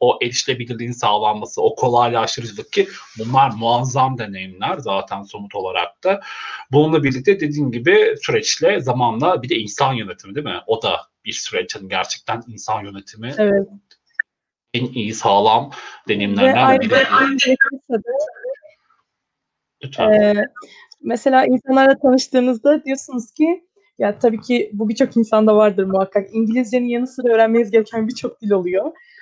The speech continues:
Speaker 2: Artık değişen dünyada
Speaker 1: Evet.
Speaker 2: sadece İngilizce zaten tek başına yetmezken. Mesela, e, sporcularla, yabancı sporcularla çalıştığım zaman ya da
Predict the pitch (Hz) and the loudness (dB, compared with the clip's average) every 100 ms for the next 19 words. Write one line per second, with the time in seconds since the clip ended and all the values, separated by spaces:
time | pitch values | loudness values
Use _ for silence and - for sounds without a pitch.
0 | - 208 214 220 - 202 214 214 240 240 | 0 2 2 -4 -2 4 6 6 4 4
1 | 226 220 202 190 285 359 240 226 226 226 | 4 2 2 0 -2 0 2 4 4 0
2 | 220 208 208 - 254 233 - 208 208 - | 0 2 0 0 0 2 2 2 0 0
3 | 202 190 196 196 196 - 302 - - _ | 2 2 0 -4 -8 -6 -6 -8 -20 _
4 | _ _ 277 277 277 277 - 233 226 226 | _ _ -6 0 2 2 2 0 2 2
5 | 226 220 _ _ _ - _ - - 262 | 0 -2 _ _ _ -20 _ -20 2 4
6 | 247 285 285 247 220 226 247 - 262 240 | 6 4 4 4 4 4 2 2 4 4
7 | 262 262 247 240 - 269 262 240 208 190 | 2 2 0 0 -2 -2 -2 -2 -2 0
8 | 202 214 226 226 | 2 4 4 2